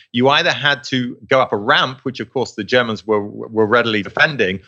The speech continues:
or you had to climb cliffs. And the Germans were absolutely of the, of the opinion,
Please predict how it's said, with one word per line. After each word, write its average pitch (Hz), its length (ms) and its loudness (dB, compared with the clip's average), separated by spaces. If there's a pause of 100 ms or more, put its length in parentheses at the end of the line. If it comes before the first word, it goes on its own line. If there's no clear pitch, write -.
(140)
or 127 120 2
you 120 140 2
had 127 200 -2
to - 80 -16
climb 104 720 0 (140)
cliffs. - 480 -2 (260)
And 123 100 2
the 123 60 4
Germans 151 420 0
were 127 180 -4
absolutely 131 420 -2
of 117 180 -2
the, 107 260 -2
of 123 160 0
the 110 80 2
opinion, 113 640 -4